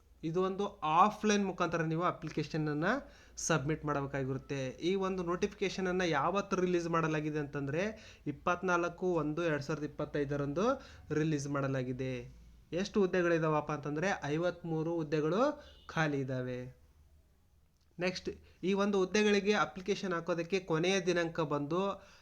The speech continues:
ಹದಿನೈದು ಎರಡು ಎರಡು ಸಾವಿರದ ಇಪ್ಪತ್ತೈದು ಕೊನೆಯ ದಿನಾಂಕ ಆಗಿರುತ್ತೆ.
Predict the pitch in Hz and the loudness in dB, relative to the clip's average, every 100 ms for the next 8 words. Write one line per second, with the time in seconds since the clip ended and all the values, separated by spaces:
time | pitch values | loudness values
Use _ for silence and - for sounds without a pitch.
0 | - 139 147 196 202 190 208 208 - - | -8 -4 0 4 4 6 4 4 0 -4
1 | 139 147 175 180 190 - 147 139 156 147 | 0 4 4 4 2 0 -2 0 -2 -2
2 | - 151 151 147 165 240 277 - - _ | -4 -2 2 2 4 2 2 -4 -20 _
3 | - 143 151 147 147 147 139 147 139 143 | -4 0 0 0 0 -2 -2 -2 -2 -4
4 | 139 147 147 143 | -2 2 4 4